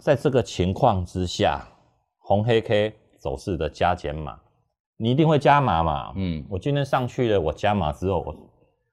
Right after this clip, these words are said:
Speaker 1: 让它一路上去赚得更多嘛。
Speaker 2: 嗯。
Speaker 1: 但是跌下来的黑 K，你的习惯是什么样子？我站几靠戏嘛。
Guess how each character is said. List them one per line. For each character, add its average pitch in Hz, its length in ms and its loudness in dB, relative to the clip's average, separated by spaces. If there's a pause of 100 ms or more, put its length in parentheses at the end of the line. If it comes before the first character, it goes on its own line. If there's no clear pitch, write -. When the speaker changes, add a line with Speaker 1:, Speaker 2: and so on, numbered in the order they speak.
(140)
Speaker 1:
让 113 160 -2
它 117 100 2
一 87 80 2
路 95 140 4
上 92 180 0
去 87 140 -2
赚 78 260 -2
得 67 80 -6
更 73 240 -6
多 64 200 -6
嘛。 57 200 -14 (180)
Speaker 2:
嗯。 92 280 -4
Speaker 1:
但 156 100 4
是 160 140 4
跌 117 180 2
下 123 200 4
来 87 120 4
的 87 160 -2
黑 90 200 -2
K， 82 360 -4 (340)
你 78 120 -8
的 85 100 -2
习 82 200 -6
惯 87 180 0
是 85 100 0
什 71 160 -4
么 65 120 -6
样 71 240 -4
子？ 64 200 -12 (1400)
我 127 120 -2
站 107 180 6
几 76 80 2
靠 80 260 4
戏 73 280 0
嘛。 - 160 -12